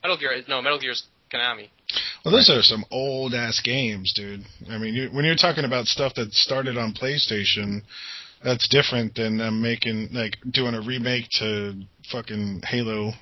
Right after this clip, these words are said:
Speaker 2: making Halo Anniversary. You know, it's a big difference in, ev-, you know, technology, architecture, everything.
Speaker 3: You know, it's interesting, though, when you go into the menus on it,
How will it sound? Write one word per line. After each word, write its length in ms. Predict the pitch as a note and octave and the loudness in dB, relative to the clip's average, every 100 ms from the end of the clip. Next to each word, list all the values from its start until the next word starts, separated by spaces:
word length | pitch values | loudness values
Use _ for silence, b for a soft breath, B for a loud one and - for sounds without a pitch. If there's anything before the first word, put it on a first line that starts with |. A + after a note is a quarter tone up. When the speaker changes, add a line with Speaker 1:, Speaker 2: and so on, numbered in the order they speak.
| - | -6
Speaker 2:
making 300 | A2+ A2+ G#2+ | -4 -2 -2
Halo 280 | A#2 A2 A2 | -2 0 0
Anniversary. 540 | G#2+ A2 A#2 G2 G2 | 0 2 2 2 0
You 80 | G#2 | -2
know, 220 | G#2 G#2+ | 0 0
it's 360 | G#2+ G#2 B2 A#2+ | 0 0 2 2
a 60 | |
big 240 | G#2+ A#2 G#2+ | 4 2 4
difference 560 | A#2+ - G#2+ G2+ - B B B B - | 2 4 2 4 2 B B B B -2
in, 540 | A2 G#2+ G#3 G3+ G3 - _ _ _ _ _ _ _ _ _ - _ _ - | 2 4 6 4 2 -4 _ _ _ _ _ _ _ _ _ -20 _ _ 0
ev-, 240 | C3 C3+ | 2 2
you 120 | B2+ A2+ | 2 2
know, 220 | G2 G2 | 2 0
technology, 880 | G2 A#2+ - A#2 A#2+ A#2 A2 A#2 A2+ | 2 2 4 6 6 6 6 6 4
architecture, 500 | A2 A2+ - A2 - | 2 0 2 4 4
everything. 520 | G#2+ C#3 A2 F2 C2 A#2+ B B B _ _ _ _ _ B B B B B B B - | 4 2 0 -4 -8 -12 B B B _ _ _ _ _ B B B B B B B 2
Speaker 3:
You 80 | B2+ | 4
know, 80 | B2+ | 6
it's 140 | - | 4
interesting, 400 | D#3 D3+ - B2 | 2 0 0 0
though, 120 | A2+ | 0
when 120 | A2 | 0
you 100 | A2 | -4
go 200 | G#2+ A#2+ | 0 0
into 200 | B2 - | 0 -6
the 80 | G#2+ | -10
menus 500 | G2+ G#2 A2 A#2+ A2+ | -4 -4 -2 -4 -2
on 180 | B2+ B2+ | 0 2
it, 120 | C3 | 2